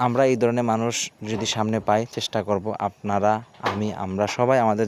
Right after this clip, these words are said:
জায়গা থেকে একটু সহযোগিতার হাত বাড়িয়ে দেওয়ার জন্য। ভাই দেখেন, টাকা পয়সা আমরা কেউই সঙ্গে নিয়ে যাব না। যাই হোক, সর্বোপরি কথা হচ্ছে এটাই, আলোর দিশারি ব্লগ পেজের পাশেই থাকবেন। আলোর দিশারি সবসময় আলোর পথ খোঁজার চেষ্টা করে এবং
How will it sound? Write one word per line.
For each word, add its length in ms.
জায়গা 260
থেকে 160
একটু 160
সহযোগিতার 600
হাত 100
বাড়িয়ে 300
দেওয়ার 280
জন্য। 160
ভাই 140
দেখেন, 220
টাকা 180
পয়সা 280
আমরা 240
কেউই 260
সঙ্গে 280
নিয়ে 200
যাব 120
না। 60
যাই 200
হোক, 200
সর্বোপরি 400
কথা 200
হচ্ছে 260
এটাই, 200
আলোর 240
দিশারি 320
ব্লগ 180
পেজের 360
পাশেই 340
থাকবেন। 240
আলোর 240
দিশারি 260
সবসময় 440
আলোর 280
পথ 140
খোঁজার 340
চেষ্টা 300
করে 140
এবং 120